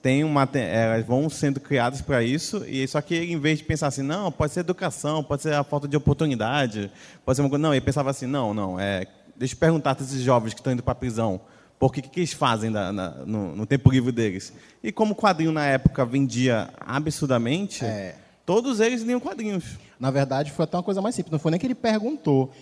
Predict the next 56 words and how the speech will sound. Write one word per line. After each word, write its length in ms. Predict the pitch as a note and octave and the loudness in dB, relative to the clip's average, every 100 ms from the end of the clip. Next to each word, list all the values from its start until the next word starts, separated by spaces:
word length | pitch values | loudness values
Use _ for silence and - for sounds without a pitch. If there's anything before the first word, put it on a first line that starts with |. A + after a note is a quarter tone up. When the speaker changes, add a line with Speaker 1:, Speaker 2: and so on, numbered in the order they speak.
| - | -8
Speaker 2:
Ele 180 | C#3 C#3 | 0 2
foi 240 | C3+ E3+ G#3+ | 2 0 -2
em 40 | |
casa 260 | - F3 D#3+ | 0 0 0
de 80 | |
detenção 520 | D#3 D3+ D#3+ C#3 - D#3 | 0 0 2 0 0 0
de 100 | D3+ | 0
crianças 720 | D3 C#3+ E3 G#3+ D#3 A2+ D#3 | 2 2 2 2 2 2 2
e 120 | D3+ | 6
ele 280 | E3 F3 F3+ | 6 6 2
<laughs> 20 | |
olhou. 500 | F3+ G#3 B3+ D#3+ C3 - - - - | 0 2 6 4 4 -4 -20 -20 -6
O 60 | E3+ | -4
que 140 | D4 | -2
que 80 | - | -4
essas 160 | D#4+ - | -4 -2
crianças 360 | A3 A3 A#3 | 2 4 4
criminosas 460 | - G#3+ G3 G3 F3+ | 2 2 2 2 2
têm 140 | G3 | 0
em 40 | F#3+ | 0
comum? 400 | G3+ F#3 C#3+ A#2+ - - | 0 4 4 4 -4 -4
Todas 280 | G#3 A#3 A3 | -2 0 2
elas 220 | A3+ G#3 | 2 2
leem 220 | G3+ G#3 | 4 2
quadrinho, 440 | G#3 A#3 A#3+ G3+ F3 | 4 2 4 2 4
então 180 | C#3+ E3+ | 4 8
é 60 | |
óbvio 220 | D#3+ D#3+ | 8 8
que 60 | - | 6
o 20 | |
quadrinho 260 | G3 E3+ F3 | 0 2 0
tá 80 | - | 0
causando 420 | F3+ F3 F#3 - | -2 0 0 0
Speaker 1:
O, 40 | |
Speaker 2:
isso. 120 | G#3+ D#3+ | 2 2
Speaker 1:
o 20 | |
que 40 | - | 2
é 20 | |
curioso 640 | C#3+ F#3+ E3+ C#3+ F3+ E3 | 2 2 4 4 4 0
que 120 | D#3+ D#3+ | -2 0
até 360 | C#3+ - D3 | 0 0 0
hoje 180 | E3 F3+ | 2 0
em 20 | |
dia 140 | E3 E3+ | -2 -4
isso 100 | E3 | -2
acontece. 640 | F3 G3 D#3+ B2 A#2+ - | -4 -2 2 2 0 -4
Speaker 2:
Uhum. 380 | C3 E3+ D#3 D#3 | -2 0 2 2
Speaker 1:
Teve 280 | C#3+ A2+ B2 | 2 0 0
o, 80 | A#2+ - | -2 -4
o 20 | |
último 480 | A#2 B2 A#2+ B2 A#2 | -4 -4 -2 2 2
tiroteio, 640 | A#2 B2 A#2 - A2 G#2+ | 2 2 2 2 2 4
acho, 160 | G2+ G2+ | 2 -2
dos 80 | |
Estados 220 | - G#2 G#2+ | -2 -2 0
Unidos, 420 | A2+ D3+ D3 A2 | -2 -2 -2 -4